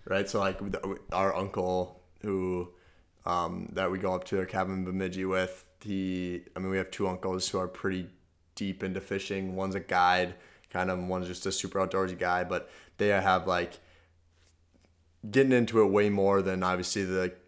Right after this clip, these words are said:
casual fisher. They have the G P S and all the spots in the lake that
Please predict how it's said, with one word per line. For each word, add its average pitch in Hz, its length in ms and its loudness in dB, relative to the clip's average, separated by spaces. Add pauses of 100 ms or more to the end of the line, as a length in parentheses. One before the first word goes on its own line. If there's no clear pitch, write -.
(120)
casual 95 420 0
fisher. 95 420 -2
They 92 140 2
have 90 200 0
the 90 60 -6
G 92 200 -6
P 95 200 -2
S 92 280 0
and 90 80 -4
all 90 160 2
the 90 200 0 (300)
spots - 800 2
in 101 80 -2
the 92 100 0
lake 90 440 0
that 90 420 -2